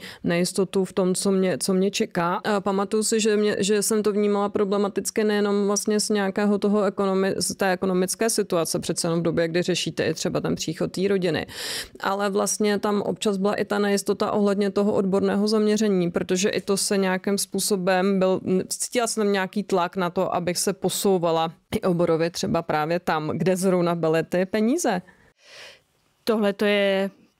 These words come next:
Speaker 2: přesný popis a kolegyně Kateřina Cidlinská dělala před lety výzkum toho, proč lidé odcházejí z vědy. A tam možná bude překvapujícím, že mezi těmi pěti největšími, nejdůležitějšími důvody ani u žen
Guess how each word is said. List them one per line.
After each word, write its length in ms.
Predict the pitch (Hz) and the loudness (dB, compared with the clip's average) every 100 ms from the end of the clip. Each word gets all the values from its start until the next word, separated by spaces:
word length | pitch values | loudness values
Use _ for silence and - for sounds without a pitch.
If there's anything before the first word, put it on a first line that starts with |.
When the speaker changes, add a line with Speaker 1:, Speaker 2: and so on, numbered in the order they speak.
| _ _ | _ _
Speaker 2:
přesný 380 | - 196 - 214 | -4 -2 0 0
popis 600 | 202 175 165 - - - - | 0 -2 -2 -2 -4 -4 -4
a 320 | 185 170 165 160 _ | -2 -2 -4 -8 _
kolegyně 460 | - 185 180 190 202 | -2 -2 0 0 -2
Kateřina 500 | 202 190 196 202 202 | -2 -2 -2 0 -2
Cidlinská 760 | 202 202 196 196 - 214 190 | -2 -2 0 -2 -2 -2 -2
dělala 480 | 185 185 175 180 190 | -2 -2 -2 -2 -4
před 260 | 202 208 190 | -4 -4 -2
lety 300 | 190 202 208 | -2 0 -2
výzkum 560 | 185 180 - - 214 | 0 -2 -2 0 0
toho, 280 | 208 190 202 | 0 0 0
proč 320 | 196 190 - | -2 -4 -2
lidé 280 | 190 185 220 | -2 0 0
odcházejí 560 | 240 - 190 170 165 160 | -2 -4 -4 -2 -2 -2
z 80 | 156 | -2
vědy. 200 | 151 - - _ - - - - - | -4 -6 -14 _ -20 -16 -14 -14 -10
A 80 | - | -6
tam 180 | 202 | -2
možná 420 | 196 208 202 214 208 | 0 0 0 -2 0
bude 200 | 214 226 | 0 0
překvapujícím, 760 | 226 220 202 180 175 - 185 | -4 -2 -2 -2 -2 -2 -2
že 120 | 196 | 0
mezi 300 | 196 196 202 | 0 0 -2
těmi 260 | 196 208 208 | -2 -2 -2
pěti 460 | 208 202 190 - | -2 -4 -2 -2
největšími, 600 | 214 202 196 196 208 208 208 | 0 0 -2 -2 -2 0 0
nejdůležitějšími 920 | 196 196 190 196 - 196 185 202 233 | 0 0 0 -2 -2 -4 -2 -2 0
důvody 360 | 208 170 165 - - | 0 0 -4 -6 -8
ani 280 | 208 233 254 | -2 0 0
u 160 | 277 | 2
žen 420 | 262 214 160 - | 2 0 -2 -8